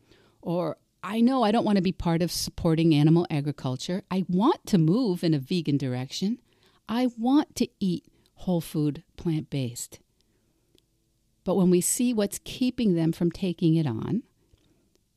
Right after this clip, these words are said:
keeping them from starting where they are with what they have, they say things like, have you ever said this?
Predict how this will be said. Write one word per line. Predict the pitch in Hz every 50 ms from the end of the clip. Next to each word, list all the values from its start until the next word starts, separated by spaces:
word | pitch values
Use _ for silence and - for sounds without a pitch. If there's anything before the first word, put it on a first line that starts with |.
| _ _ _ _ _
keeping | - - - 233 226 - 226 202
them | 180 185 180 175
from | - - 170 160
starting | - - - - 185 170 175 175 170 180 180 180 180 - _ _ _ _ _ - - _
where | _ 143 139 143 143 147
they | 147 143 143 135
are | 131 123 113 110 127 170 240 262 - _ _ _
with | - 160 147 151
what | 147 156 165 -
they | _ 202 202 214
have, | 175 - - 127 123 117 120 156 185 - - - - _ _ _ _ _ _ _ _ _ _ _ _
they | 165 160
say | 160 - - 190 185 196 226
things | - - - 170 160 160 160 165 180 190 - - -
like, | 165 156 143 139 143 165 - - - - _ _ _ _ _ _ _
have | - 143 147
you | 143
ever | 139 - 151
said | - - 165 160 165
this? | 190 202 - -